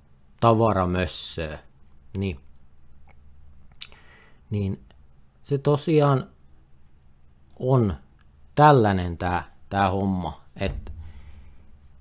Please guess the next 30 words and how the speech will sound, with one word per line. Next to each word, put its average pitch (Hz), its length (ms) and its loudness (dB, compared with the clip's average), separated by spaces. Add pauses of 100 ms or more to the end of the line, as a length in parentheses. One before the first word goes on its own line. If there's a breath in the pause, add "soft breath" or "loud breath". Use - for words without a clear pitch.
(340)
et 110 140 -6
se 127 100 0
pitää 139 320 2
ottaa 160 400 0
tuolta 120 340 -2
multa 135 420 0
kasasta 123 680 0
se 92 160 -6
tavara. 90 580 -6 (120)
Se 117 180 -2
ei 110 160 4
ole 135 420 2
tossa, 117 460 -4
vaan 98 200 -4
sitä 107 280 -2
pitää 104 460 -4 (140)
tehdä, 117 340 -2
ja 104 140 -2 (400 soft breath)
kun 143 220 2
sitä 107 260 0
tehdään 139 400 0
kovasti 143 560 0
tota 107 380 -4
työtä, 127 580 0 (920)
tota 101 340 -4
seulomista, 117 920 0 (120)
niin 110 160 -2
silloin 113 320 0
myöskin 104 400 -4
toi 98 380 -2